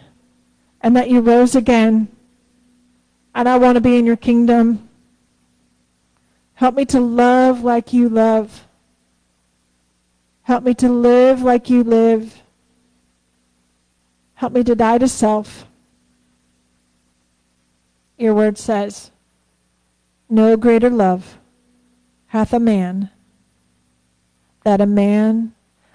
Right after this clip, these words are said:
lay down his life for his friends." Help me to be an example,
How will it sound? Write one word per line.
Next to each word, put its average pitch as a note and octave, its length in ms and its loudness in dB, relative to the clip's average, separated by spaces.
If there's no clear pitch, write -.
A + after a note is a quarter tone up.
lay G#3 180 -2
down G3+ 340 -2
his A3 240 -2
life G3 480 -10
for G#3+ 200 -6
his G#3 220 -6
friends." G3+ 580 -10
Help B3 260 -4
me C4 140 -4
to B3+ 100 -2
be A#3+ 180 0
an A#3+ 80 0
example, A3+ 840 -4